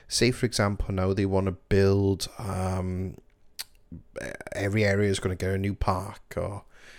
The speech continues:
you know, they're gonna, they're gonna put the money towards social housing or something like that. But no, no, no, no, no, no, no, no. No, they,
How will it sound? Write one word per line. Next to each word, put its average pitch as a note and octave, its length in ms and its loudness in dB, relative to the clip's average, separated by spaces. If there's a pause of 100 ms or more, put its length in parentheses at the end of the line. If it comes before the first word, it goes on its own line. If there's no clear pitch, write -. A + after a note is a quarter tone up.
(220)
you F#2+ 100 -12
know, G#2 140 -14
they're G#2+ 100 -10
gonna, G2 240 -2
they're G2 180 -8
gonna G2 160 -6
put - 160 0
the G2+ 60 -2
money G2+ 180 0
towards F#2+ 340 0
social G2 460 -2
housing F#2+ 600 -4
or G2 60 -8
something F#2 380 -4
like F2+ 140 -8
that. F#2 260 -8 (100)
But B2+ 100 0
no, D3 300 0 (420)
no, C3 200 2
no, A2 100 2
no, A2 220 -2
no, G#2 160 -2
no, G2+ 160 -2
no, G2 120 -4
no. G2+ 380 -2 (720)
No, G#2 160 0
they, G2 160 2